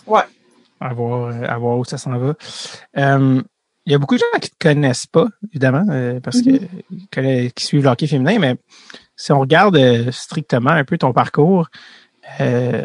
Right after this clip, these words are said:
Speaker 2: en termes de points per game, euh, dans N C A A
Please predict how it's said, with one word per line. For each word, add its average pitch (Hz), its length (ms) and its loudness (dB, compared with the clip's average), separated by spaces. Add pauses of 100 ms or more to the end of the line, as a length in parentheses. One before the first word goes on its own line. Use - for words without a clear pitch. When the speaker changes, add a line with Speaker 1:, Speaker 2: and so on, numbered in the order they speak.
Speaker 2:
en 131 140 -4
termes 170 200 4
de 160 80 6
points 147 240 4
per 139 160 2
game, 156 480 4
euh, 123 320 -4 (560)
dans 147 80 0
N 127 100 0
C 139 260 0
A 175 140 2
A 160 40 -4